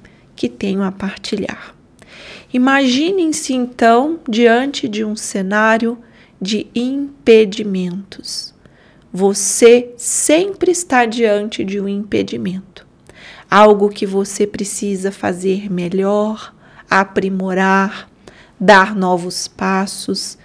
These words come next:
encarar com coragem algum desafio. Sempre existe, no momento atual, algum limitador.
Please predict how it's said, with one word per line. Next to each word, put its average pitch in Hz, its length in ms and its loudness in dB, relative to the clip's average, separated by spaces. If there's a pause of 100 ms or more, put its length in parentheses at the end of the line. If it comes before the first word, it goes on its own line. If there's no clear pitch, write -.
(320)
encarar 202 680 2
com 202 220 -6
coragem 196 760 4
algum 190 400 -4
desafio. 196 1040 -4 (400)
Sempre 302 960 2
existe, 208 840 -4 (240)
no 214 140 0
momento 214 800 -2
atual, 196 840 2 (520)
algum 220 760 4 (200)
limitador. 233 1400 0